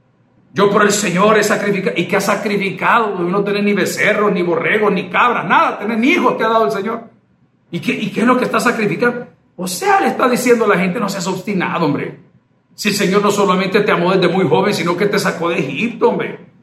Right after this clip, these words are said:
Pasó por alto todas las manchas que tenía. Mire qué bonita la gente maquillada". Yo cuando antes iba más seguido a la televisión,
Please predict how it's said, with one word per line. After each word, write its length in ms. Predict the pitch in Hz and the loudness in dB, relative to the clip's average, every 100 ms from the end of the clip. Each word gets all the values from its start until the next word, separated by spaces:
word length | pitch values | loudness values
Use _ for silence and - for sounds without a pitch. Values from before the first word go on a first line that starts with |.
| _ _ _ | _ _ _
Pasó 280 | 165 151 196 | -4 -2 0
por 120 | 202 | 0
alto 240 | - 170 208 | 0 0 2
todas 180 | 190 185 | 2 4
las 100 | 180 | 2
manchas 320 | 165 180 190 | 2 0 0
que 140 | 208 | 0
tenía. 280 | 196 175 202 | 0 0 0
Mire 240 | 180 165 165 | 2 2 4
qué 140 | 226 | 2
bonita 720 | 196 160 156 160 196 214 - 165 | 4 2 2 0 2 0 0 0
la 100 | 151 | 2
gente 240 | 170 175 | 0 0
maquillada". 800 | 165 156 165 151 185 185 185 - - - | 0 -2 -4 0 2 2 -2 -8 -14 2
Yo 180 | 226 - | 2 4
cuando 300 | 196 175 202 | 0 4 2
antes 300 | 254 - 240 | 2 -2 0
iba 140 | 226 | 2
más 180 | 220 - | 2 2
seguido 240 | 196 226 | 0 2
a 60 | 226 | 2
la 100 | 196 | 2
televisión, 480 | 170 160 160 262 | 0 -2 0 0